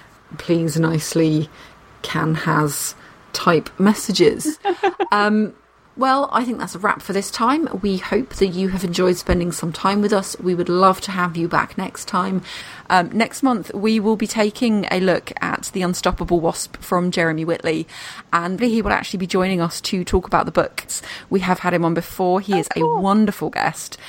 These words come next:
Speaker 1: If you have anything you'd like to talk to us about relating to Story Killer, or you just want to say hello, you can find us on Twitter, Instagram, and Facebook. We are at Valhalla Ladies.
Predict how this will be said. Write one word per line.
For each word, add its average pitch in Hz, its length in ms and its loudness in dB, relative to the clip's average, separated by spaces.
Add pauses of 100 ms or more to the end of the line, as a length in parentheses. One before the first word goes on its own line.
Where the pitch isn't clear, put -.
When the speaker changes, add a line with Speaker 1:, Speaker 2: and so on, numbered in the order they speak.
Speaker 1:
If 233 180 2
you 269 120 2
have 302 120 2
anything 302 280 2
you'd 240 100 0
like 214 160 -2
to - 80 -12
talk - 240 -8
to 226 140 0
us - 320 -4
about - 400 4
relating 185 640 0
to 170 320 -2
Story 226 340 4
Killer, 277 320 4 (220)
or 175 240 4
you 156 220 -4
just 156 200 -6
want 185 140 -4
to - 20 -8
say 185 80 -2
hello, 190 360 2 (760)
you 190 100 2
can 196 140 0
find 208 260 4
us 196 140 -4
on 185 320 0 (260)
Twitter, 226 460 0 (100)
Instagram, 196 500 -2
and 180 140 -6
Facebook. - 640 -4
We 185 140 -2
are 185 160 2
at - 220 0
Valhalla 175 420 0
Ladies. 202 560 -4